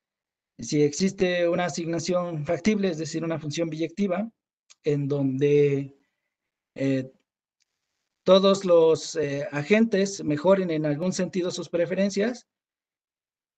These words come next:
y uno, al menos alguno de ellos, de manera estricta los mejore, y manteniéndose todas las demás asignaciones igual.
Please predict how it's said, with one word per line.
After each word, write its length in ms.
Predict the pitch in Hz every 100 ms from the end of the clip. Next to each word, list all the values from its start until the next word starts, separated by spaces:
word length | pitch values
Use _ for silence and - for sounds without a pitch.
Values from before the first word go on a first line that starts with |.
| _ _ -
y 220 | 190 226
uno, 520 | 240 262 233 233 - _ _
al 160 | 160 170
menos 300 | 208 214 185
alguno 320 | 175 196 202
de 100 | 202
ellos, 360 | 202 202 196 - -
de 120 | 156
manera 300 | 156 185 196
estricta 500 | 196 - 208 - 185
los 220 | 165 147
mejore, 480 | 151 147 208 202 233 - _ _ _ _ _ _ _ _ _ _ _ _ _ _ _ _ _ _ _ -
y 280 | 165 170
manteniéndose 720 | 165 165 165 170 196 196 190 190
todas 260 | 202 196
las 140 | 185 160
demás 260 | 165 165
asignaciones 600 | 165 156 139 139 156 147
igual. 260 | 135 123